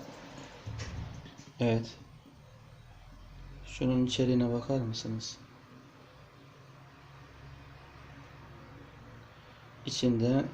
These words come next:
neler neler var. Takılmış kalmış. Bunu temizlemediğiniz zaman olduğu gibi bu kir,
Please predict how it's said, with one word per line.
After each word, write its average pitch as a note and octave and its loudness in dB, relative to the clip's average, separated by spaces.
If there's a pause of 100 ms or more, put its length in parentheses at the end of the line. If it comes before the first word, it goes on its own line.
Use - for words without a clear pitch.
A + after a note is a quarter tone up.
neler B2+ 8
neler A2+ 6
var. A2 0 (1300)
Takılmış B2 8
kalmış. A#2 2 (1160)
Bunu C3 10
temizlemediğiniz C3+ 10
zaman B2 8 (560)
olduğu C3 10
gibi A#2 8 (280)
bu A#2+ 2
kir, C#3 6